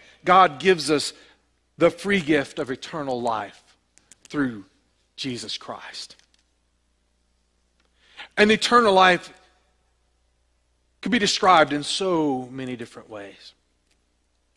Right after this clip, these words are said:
It's obviously, it's eternal life. It's life that goes on forever, but it's more than that.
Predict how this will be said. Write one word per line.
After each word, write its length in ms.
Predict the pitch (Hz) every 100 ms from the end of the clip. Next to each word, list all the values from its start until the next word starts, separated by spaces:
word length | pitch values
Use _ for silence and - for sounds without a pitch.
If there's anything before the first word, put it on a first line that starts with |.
| -
It's 320 | 214 220 - - _
obviously, 680 | 123 143 190 156 160 156 214 - -
it's 200 | 175 170
eternal 760 | 175 156 - 165 156 131 196 185
life. 440 | 160 214 233 123 -
It's 240 | 180 - - -
life 480 | 151 185 220 196 -
that 160 | 220 190
goes 240 | 202 180
on 240 | 175 170
forever, 520 | 165 185 202 196 156 113
but 160 | 151
it's 220 | 185 -
more 240 | 190 269 247
than 220 | 156 123
that. 420 | 113 104 117 -